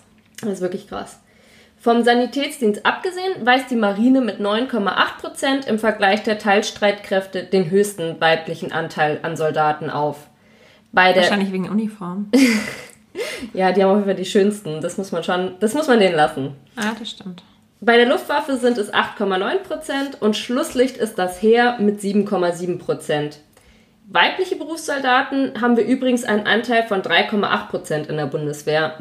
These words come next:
Speaker 1: Der Wert ist stetig steigend. Der erste weibliche General ist Erika Franke. Sie schied als Zwei-Sterne-General aus dem Sanitätsdienst aus.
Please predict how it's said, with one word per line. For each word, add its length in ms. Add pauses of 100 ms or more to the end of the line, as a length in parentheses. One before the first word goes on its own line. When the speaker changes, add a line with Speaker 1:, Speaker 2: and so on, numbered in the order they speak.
Speaker 1:
Der 200
Wert 200
ist 140
stetig 340
steigend. 600 (640)
Der 200
erste 400
weibliche 420
General 500
ist 220
Erika 340
Franke. 640
Sie 280
schied 280
als 220
Zwei-Sterne-General 1080
aus 180
dem 160
Sanitätsdienst 960
aus. 360